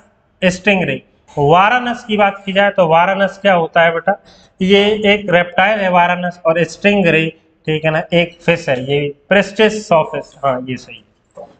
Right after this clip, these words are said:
Prestes को ही सॉफिस बोला जाता है, correctly मैच पूछा गया था। अगला question, which one of the following is smallest taxonomic group of animals having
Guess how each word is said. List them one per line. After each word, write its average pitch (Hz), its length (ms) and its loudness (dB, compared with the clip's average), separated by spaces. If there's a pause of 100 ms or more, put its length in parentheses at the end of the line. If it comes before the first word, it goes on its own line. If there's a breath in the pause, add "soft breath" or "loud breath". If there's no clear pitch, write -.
Prestes 175 440 0
को 180 120 2
ही 175 80 0
सॉफिस 156 460 -2
बोला 143 240 0
जाता 139 220 -2
है, 175 60 -2
correctly 160 460 -2
मैच 143 220 -4
पूछा 139 300 -6 (600)
गया 117 200 -6
था। - 160 -20 (460)
अगला 165 220 -2
question, 123 340 -12 (800 soft breath)
which 226 180 2
one 262 120 0
of 269 120 0
the 262 100 0
following 214 420 0
is 247 140 -2 (100)
smallest 214 520 -2
taxonomic 220 640 0
group 214 260 2
of 208 200 2
animals 202 560 0 (420 soft breath)
having 202 400 0